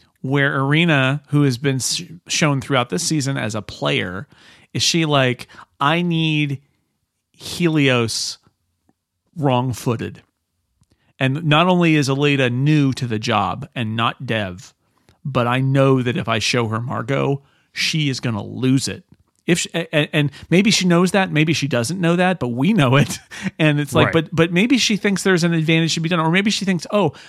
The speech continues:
Speaker 1: she was your mentor. You don't even know that she's alive. This is gonna shake her." And I just want, I, I want one of the players in this negotiation to be shaken. I don't know if that's what's going on here, but I wouldn't put it past her because the way she's been portrayed is that she's a real,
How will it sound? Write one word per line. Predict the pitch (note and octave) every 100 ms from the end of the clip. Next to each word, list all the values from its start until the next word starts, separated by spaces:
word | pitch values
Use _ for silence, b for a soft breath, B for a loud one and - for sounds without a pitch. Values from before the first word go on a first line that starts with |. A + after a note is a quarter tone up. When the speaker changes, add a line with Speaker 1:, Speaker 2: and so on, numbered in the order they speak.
| B B B -
Speaker 1:
she | - A3
was | G3
your | F3
mentor. | E3+ G3+ E3+ C3+ C3 - -
You | D#3
don't | G#3 E3+
even | D3
know | D3 C#3+
that | D3+
she's | - C#3
alive. | C#3+ D#3+ B B
This | D#3+ D#3+
is | D#3
gonna | D3+
shake | A#2 - C#3 -
her." | A2+ G#2 D#3+ B B _
And | D3
I | C#3
just | D3 E3+
want, | C#3 D3 D3+ C#3+ b b b -
I, | C3+ D3
I | D3+
want | D3 D3 D3+ D#3
one | D3
of | C#3
the | B2+
players | - C3 C#3 B2+
in |
this | C3 A2
negotiation | C3 C3 A#2+ B2 A#2+ A#2 C3
to |
be | A2+
shaken. | A2+ - B2 G#2+ -
I | D#3+
don't | G#3 G3+
know | F3+ F3+
if | C#3
that's | D#3+ -
what's | D3+ -
going | D3+ C#3+
on | C#3 D3
here, | D#3+ F3+
but | D#3+
I |
wouldn't | D3+ A#3 F#3
put | D#3+
it | C#3+
past | E3 E3+ -
her | B2+
because | C3 C3+ B2+ B -
the | D3
way | E3+
she's | E3 D#3
been | C3+ C#3+
portrayed | B2+ A2+ C3 B2
is | A2 A2 G#2 - B -
that | -
she's | - C#3+
a | A#2+
real, | A#2+ B2+ C#3 C3 C3 B2+